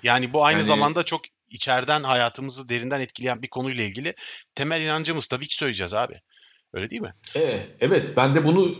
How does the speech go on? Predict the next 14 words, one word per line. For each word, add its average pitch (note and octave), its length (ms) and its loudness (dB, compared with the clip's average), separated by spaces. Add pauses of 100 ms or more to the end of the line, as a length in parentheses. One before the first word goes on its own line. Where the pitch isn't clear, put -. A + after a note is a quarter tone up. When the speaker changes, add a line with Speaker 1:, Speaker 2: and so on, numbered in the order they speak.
(260)
Speaker 2:
bunu, E3+ 340 4 (160)
e, - 20 -4 (800)
u-, D3 100 -8 (200)
utangaç D3+ 480 4
olmayan D3+ 480 4
bir - 100 0
edayla B2+ 420 4
ifade F3 340 4
etmek A#2+ 260 -2
isterim. F#2+ 440 -2
Speaker 1:
Tabii B2 140 -4
Speaker 2:
Bütün F#3 140 0
Speaker 1:
ki. E3+ 100 2
Speaker 2:
bu D3+ 280 0